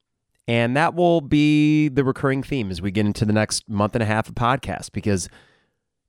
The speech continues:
even when the season ends, and it very well might end today, it kinda looks like it's trending that way. April is going to be transfer portal palooza.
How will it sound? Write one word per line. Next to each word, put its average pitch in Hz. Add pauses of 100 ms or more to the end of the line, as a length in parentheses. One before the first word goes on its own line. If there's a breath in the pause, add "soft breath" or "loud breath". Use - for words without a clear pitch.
(120)
even 185
when 175
the 135
season 120
ends, 113
and 110
it 110
very 113
well 120
might 120
end 131
today, 131
it 113
kinda 120
looks 120
like 113
it's -
trending 160
that 92
way. 67 (1600 soft breath)
April 160 (380)
is 117
going 107
to 123
be 92
transfer 113
portal 95 (960)
palooza. 101